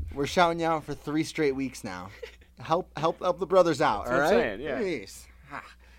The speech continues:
Speaker 1: gosh. Uh, also in that series, uh, Vasilevsky posted a nine thirty-four save percentage, uh, or up until today. This is a stat I wrote down before the game. Uh, he had posted a nine thirty-four save percentage.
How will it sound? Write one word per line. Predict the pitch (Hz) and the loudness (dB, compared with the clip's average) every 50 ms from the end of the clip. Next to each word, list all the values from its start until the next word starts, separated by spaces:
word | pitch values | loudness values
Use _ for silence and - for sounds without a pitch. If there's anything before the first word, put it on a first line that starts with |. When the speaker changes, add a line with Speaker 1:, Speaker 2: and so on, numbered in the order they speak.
| - - | -14 -8
Speaker 1:
gosh. | - 156 123 120 - - | -6 -6 -6 -6 -8 -6
Uh, | 202 196 185 175 175 165 165 160 147 123 - - - - | -4 -2 0 0 -2 -2 -2 -4 -6 -8 -10 -18 -8 -2
also | - 196 214 180 190 | 0 0 2 2 0
in | 185 | 0
that | 175 165 160 160 | 2 0 0 0
series, | - - 170 170 160 151 143 127 - - - - - - - - | 0 0 0 2 2 0 -2 -4 -6 -12 -20 -20 -20 -20 -8 -2
uh, | 165 160 156 147 143 143 | 0 2 2 2 2 0
Vasilevsky | 135 139 165 160 143 143 160 147 - - 160 - | 0 0 -2 0 2 0 0 0 -2 -6 -8 -4
posted | 160 151 143 143 151 135 | -2 -4 -2 -2 -4 -4
a | 131 | -4
nine | 131 131 131 135 143 139 123 | -4 -4 -4 -6 -6 -6 -6
thirty-four | 143 139 135 135 123 - 131 127 127 123 | -6 -6 -4 -6 -8 -8 -6 -6 -6 -6
save | 120 - - 123 120 117 - | -6 -6 -6 -6 -6 -6 -8
percentage, | - 120 110 - - 117 107 104 101 101 104 104 - - - - 117 | -10 -14 -12 -10 -10 -8 -8 -8 -10 -10 -12 -12 -16 -16 -16 -12 -8
uh, | 113 107 104 - | -8 -6 -6 -4
or | 135 139 135 127 123 - - - - - | -2 -2 -2 -2 -6 -10 -14 -20 -12 -6
up | - 156 156 | -6 -4 -4
until | 165 160 151 131 151 147 139 135 | -4 -6 -6 -4 -2 0 0 0
today. | - - 127 127 117 104 101 98 | -2 -4 -4 -4 -4 -4 -6 -8
This | 107 110 - | -10 -10 -12
is | - 110 104 | -14 -16 -16
a | 98 | -16
stat | - - 120 113 107 101 | -14 -12 -10 -8 -8 -8
I | |
wrote | 101 107 107 92 | -8 -10 -10 -10
down | - 107 101 95 | -10 -10 -10 -12
before | 95 - - 104 98 | -14 -14 -12 -12 -12
the | 90 | -12
game. | 90 90 98 92 92 98 - - - - - - - | -14 -14 -14 -14 -14 -16 -18 -18 -20 -20 -20 -14 -8
Uh, | - 120 113 110 107 104 104 101 101 98 - - - - - | -6 -4 -2 -2 -2 -4 -4 -6 -8 -10 -12 -16 -18 -16 -10
he | - 139 | -4 -4
had | 143 120 | -4 -4
posted | - 135 127 120 - 131 | -4 -6 -6 -6 -6 -8
a | 120 | -8
nine | 117 110 117 113 120 123 120 | -8 -8 -8 -8 -6 -8 -8
thirty-four | 113 - 117 113 113 - - 117 113 | -8 -8 -8 -8 -8 -10 -10 -10 -10
save | 104 - 120 110 95 | -8 -8 -10 -10 -10
percentage. | 110 113 92 113 110 110 110 | -12 -14 -14 -12 -12 -12 -14